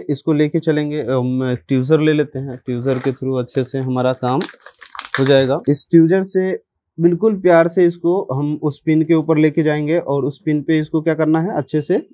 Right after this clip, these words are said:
जंपर कर देना। तो यहाँ से हो गया पाँच, पाँच, दस और पाँच,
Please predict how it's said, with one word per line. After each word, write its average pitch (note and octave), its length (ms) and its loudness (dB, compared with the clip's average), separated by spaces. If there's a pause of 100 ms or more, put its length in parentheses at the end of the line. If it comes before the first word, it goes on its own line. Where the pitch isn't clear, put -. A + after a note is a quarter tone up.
जंपर B2 360 0
कर G2+ 320 -6
देना। F#2 300 -12 (1900)
तो C3 340 2
यहाँ D3 280 4
से F#3+ 120 0
हो F#3 80 4
गया F#3+ 140 2
पाँच, F3+ 380 0
पाँच, D#3+ 320 2
दस E3 360 2 (120)
और C#3 440 -2
पाँच, D#3 280 -2